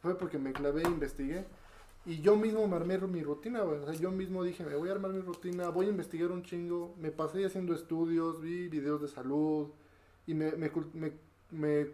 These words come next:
cultivé de información chida, y es lo que la, la mayoría te dice, güey, que si te enfocas mucho en el peso, y en hacer lo que más, más, puedes hasta afectarte, porque llega un punto en que tu cuerpo funciona como una curva de progreso, que si tú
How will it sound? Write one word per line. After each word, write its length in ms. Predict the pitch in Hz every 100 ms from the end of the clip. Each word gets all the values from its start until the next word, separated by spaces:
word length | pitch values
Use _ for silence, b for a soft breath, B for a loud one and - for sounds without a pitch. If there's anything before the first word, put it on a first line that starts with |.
| -
cultivé 560 | 160 147 156 147 165 226
de 80 | 151
información 520 | 143 139 135 139 165
chida, 360 | - 180 180 - B B B B -
y 160 | 175
es 100 | 190
lo 100 | 202
que 100 | 196
la, 220 | 165 165 165
la 140 | 160
mayoría 300 | 156 165 185
te 80 | 180
dice, 220 | 208 190
güey, 280 | 143 139 135
que 240 | 139 139 - - -
si 100 | 185
te 100 | 170
enfocas 300 | 180 214 240
mucho 240 | 226 220 226
en 80 |
el 80 | 170
peso, 460 | - 180 175 220 - - b b b b _ _ - - -
y 240 | 156 151
en 120 | 156
hacer 280 | - - 190
lo 220 | 214 196
que 120 | - 147
más, 280 | 160 180 185
más, 380 | 185 294 - - - _ _ _ _ - -
puedes 240 | 175 190 190
hasta 180 | -
afectarte, 640 | 143 139 - 202 208 147 139 b b b
porque 380 | 160 - 175 - -
llega 160 | 170 208
un 100 | 208
punto 280 | 214 214 214
en 80 |
que 160 | 196 151 - - - 147
tu 100 | 160
cuerpo 300 | 156 180 202
funciona 360 | 160 147 180 180
como 180 | 180 156
una 140 | 170 170
curva 320 | 175 180 175
de 100 | 143
progreso, 680 | 139 147 160 170 196 208 208
que 100 | 143
si 100 | 143
tú 220 | -